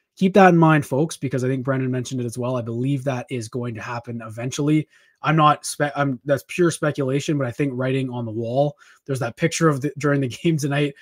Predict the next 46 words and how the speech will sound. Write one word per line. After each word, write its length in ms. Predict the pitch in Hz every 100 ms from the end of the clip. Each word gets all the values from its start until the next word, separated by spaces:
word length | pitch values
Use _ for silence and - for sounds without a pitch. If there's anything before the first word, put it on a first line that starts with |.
| - -
of 120 | 131
Andlauer 560 | 143 151 147 139 143
and 80 | 135
Staios 540 | - 143 139 139 127 -
talking 360 | 139 131 139
over 240 | 135 135 135
in 80 |
the 60 | 123
corner 400 | - 135 131 131
and 120 | 120
Dorion 380 | 131 131 131 120
just 120 | 113
writing 300 | 123 127 123
down 260 | 123 117 117 _ _ _ -
his 160 | 127
notes. 340 | 139 143 139 -
Obviously, 640 | 143 147 147 - 139 123 117 _ _ _ _
I'm 80 | 143
not 100 | 151
gonna 140 | 139
read 240 | 127 135 131
into 240 | 127 131
a 40 | 120
little 220 | 127 127
interaction. 560 | 123 120 117 123 135
Andlauer 360 | 123 143 160 151
was 100 | 127
beside 440 | 123 - 135 131
Dorion. 580 | 131 131 131 131 127 123 - _ -
He 100 | 143
was 100 | 139
at 140 | 170
the 80 | 156
press 240 | 151 143
conference 380 | - 135 127 123
today. 160 | 127 127
I'll 100 | 120
get 220 | 139 156
into 360 | 156 139 127 - _ _
Dorion's 640 | 156 147 143 139 135 123 -
quote 380 | - 139 131 131
as 140 | 123
well, 260 | 120 123 123
because 220 | 117 123
that's 240 | 123 120 120
important 340 | 113 127